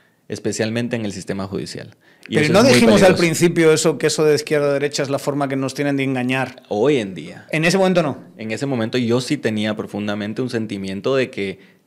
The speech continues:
Speaker 1: sí era peligroso y que
Speaker 2: De
Speaker 1: sí
Speaker 2: que había
Speaker 1: estaba
Speaker 2: una conspiración ideológica.
Speaker 1: Estaban, sí, porque se notaba, imagínate.
Speaker 2: No, hombre.
Speaker 1: Ta-, vos estabas del otro lado, yo
Speaker 2: No,
Speaker 1: lo entiendo.
Speaker 2: no,
Speaker 1: Claro que sí,
Speaker 2: que
Speaker 1: Daniel.
Speaker 2: yo estaba en el lado, o sea, ideológicamente,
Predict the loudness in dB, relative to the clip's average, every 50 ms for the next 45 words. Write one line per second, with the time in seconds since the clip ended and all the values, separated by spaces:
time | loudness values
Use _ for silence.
0 | _ _ -16 -14 -10 -4 0 0 2 2 0 -2 -4 -6 -6 -6 -8 -8 -10 -10
1 | -10 -10 -12 -12 -10 -10 -8 -4 -2 -2 2 2 2 4 4 4 4 2 2 2
2 | 0 0 0 -4 -2 -2 -2 -2 -2 -2 0 0 2 2 2 2 0 0 0 2
3 | 4 6 6 6 6 4 2 0 -4 -6 -8 -12 -14 -12 -8 -2 2 4 6 6
4 | 6 6 4 2 -4 -2 -2 -2 -2 0 0 0 -2 0 -2 -2 -2 -2 -4 -4
5 | -4 -4 -2 -2 -4 -4 -6 -6 -4 -4 -4 -4 -4 -2 -2 -2 -4 -6 -10 -12
6 | -14 -14 -18 -20 -20 -20 -16 -14 -12 -10 -10 -12 -12 -16 -18 -18 -18 -18 -20 -20
7 | -18 _ -2 0 0 0 2 4 4 4 6 4 4 4 6 6 6 8 8 8
8 | 6 6 6 4 4 4 6 6 6 6 8 8 8 8 10 10 10 10 8 8
9 | 8 6 6 4 4 0 -2 2 4 6 6 6 6 4 4 2 0 0 0 0
10 | 0 0 2 4 6 6 8 8 8 8 8 8 8 8 8 8 6 6 6 8
11 | 8 8 8 6 6 2 -2 -4 -2 2 2 2 2 2 0 0 2 4 4 4
12 | 4 4 2 0 0 0 0 2 4 2 2 2 0 -8 -8 -10